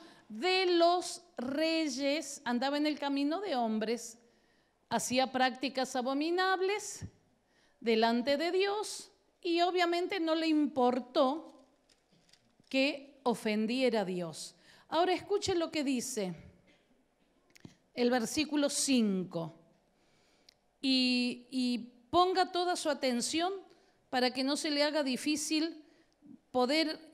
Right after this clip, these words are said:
imaginar en su mente esta escena. El rey de Siria,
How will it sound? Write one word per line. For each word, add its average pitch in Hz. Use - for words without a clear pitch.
imaginar 254
en 359
su 277
mente 254
esta 254
escena. 196
El 294
rey 381
de 370
Siria, 262